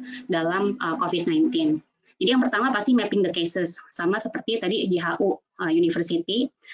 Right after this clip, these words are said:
Karena, eh, pertanyaan, pertanyaan pertama yang ditanya, eh, oleh orang itu adalah di mana sih lokasi-lokasi, eh, orang-orang yang sudah terjangkit atau terkena covid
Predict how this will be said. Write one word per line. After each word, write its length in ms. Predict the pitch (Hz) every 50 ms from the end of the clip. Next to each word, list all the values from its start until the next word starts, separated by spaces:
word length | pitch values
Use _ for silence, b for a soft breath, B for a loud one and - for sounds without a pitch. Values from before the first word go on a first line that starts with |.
| B B B B
Karena, 400 | - 175 170 190 220 226 - -
eh, 240 | - 196 190 185 180 180 - -
pertanyaan, 400 | 240 247 247 240 254 277 285 294 - -
pertanyaan 400 | 233 247 240 233 226 226 220 -
pertama 400 | 220 - 185 165 170 185 175 -
yang 80 | 202
ditanya, 480 | 190 185 185 - - 180 185 180 170 -
eh, 340 | 147 - - 202 185 175 165 170 180 196
oleh 80 | 185
orang 260 | - 185 185 196 208 202 -
itu 80 | -
adalah 320 | 247 202 180 175 190 226 233 - - _ _ _ _ _ _ _ -
di 120 | - 220
mana 240 | 208 196 190 185 185
sih 240 | 180 - 269 262 254 - - -
lokasi-lokasi, 720 | 190 190 190 190 190 - 202 190 180 - 185 175 - 233 226 233 - B B B B B - -
eh, 140 | 180 175 170 - 180
orang-orang 400 | - - 180 180 190 214 220 208
yang 80 | 202 -
sudah 280 | 208 180 185 202 202 - - -
terjangkit 680 | - 190 185 170 185 170 175 180 175 - 240 247 - -
atau 160 | 180 185 185
terkena 480 | 190 185 - - 196 175 190 190 190 -
covid 320 | 175 175 - - 185 180